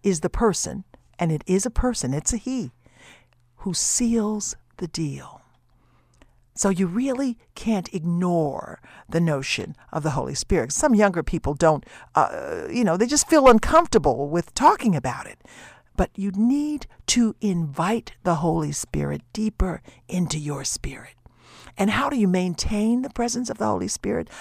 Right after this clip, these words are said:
By being open to it, but also you've got to pray. You've got to pray for this, this presence. You've got to pray for the Holy Spirit to rain down on you. You see, God wants our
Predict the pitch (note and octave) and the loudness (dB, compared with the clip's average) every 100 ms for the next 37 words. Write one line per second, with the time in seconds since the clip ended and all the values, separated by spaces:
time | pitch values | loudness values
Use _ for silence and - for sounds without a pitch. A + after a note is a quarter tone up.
0 | - C#3+ C3 D3 C3 - - G3+ A#3 C4+ | -4 -2 -2 -4 -8 -4 6 6 8 2
1 | C#4 - C#4+ D#4 - - - G#3+ - G#3+ | 2 2 2 0 -4 -14 -2 -2 0 0
2 | C#4 E4 - F#3+ D3 - - _ _ _ | 2 0 -2 -4 -8 -14 -20 _ _ _
3 | _ - - - F3+ - A3+ A3 C4 - | _ -20 -20 -4 -4 -2 -2 -2 -4 -12
4 | - _ - G3+ E3+ F#3 _ - - F#3 | -20 _ -4 -2 -4 -8 _ -16 -8 -8
5 | D#3 C#3 - - _ _ - - F#3+ F3+ | -8 -12 -18 -20 _ _ -20 -14 -10 -6
6 | A3 - - A#3 A3+ A#3+ - C#3+ B2+ C#3 | -6 -6 -6 -4 -4 -6 -6 -8 -4 -6
7 | - - - - - - E3 - - - | -6 -12 -6 -4 -2 -4 -4 -4 -8 -8
8 | E3+ F#3+ F#3+ - - A3 A3 - F3+ D#3+ | -6 -4 -4 -6 -4 -2 -2 -6 -6 -6
9 | D3 C#3+ - D#3 D3+ - - - G3+ D#3 | -6 -8 -6 -6 -8 -14 -14 -6 -4 -2
10 | E3+ F3+ F#3+ F#3+ F#3 _ _ - D#3 D3 | -2 -2 0 -2 -4 _ _ -4 -2 -2
11 | C#3 C#3 - C3+ C3 C3+ C#3 C3+ B2+ - | -4 -6 -8 -8 -8 -8 -10 -12 -14 -20
12 | _ _ - - - A#3+ - C4 G3 B3 | _ _ -20 -20 -4 0 0 0 0 -2
13 | D4 A#3+ F#3 F3+ - - D3+ | -2 -2 -2 -2 -2 -2 -4